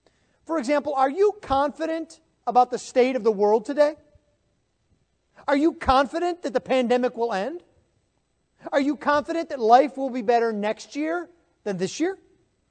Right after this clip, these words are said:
Are you certain that the stock market will rise? Are you certain that our country will be in a better place ten years from now than it is today?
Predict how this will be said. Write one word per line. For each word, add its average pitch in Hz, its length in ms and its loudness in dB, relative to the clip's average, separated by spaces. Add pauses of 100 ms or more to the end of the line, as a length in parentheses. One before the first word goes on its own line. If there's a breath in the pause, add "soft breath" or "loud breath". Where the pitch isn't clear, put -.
(560 loud breath)
Are 302 140 0
you 320 220 0
certain 311 760 -2 (140 soft breath)
that 294 160 2
the 320 80 -6
stock 349 440 0
market 226 400 -4
will 277 220 -2
rise? 165 640 0 (1400)
Are 277 100 0
you 294 140 -2
certain 320 380 -6
that 311 120 -4
our 294 160 0
country 302 400 -4
will 277 140 -6
be 277 160 -4
in 262 80 -2
a 247 60 0
better 302 360 2
place 226 400 -4
ten 285 280 -2
years 302 280 -4
from 214 120 -6
now 190 280 0 (320 soft breath)
than 247 160 0
it 262 100 -6
is 208 220 -6
today? 247 520 2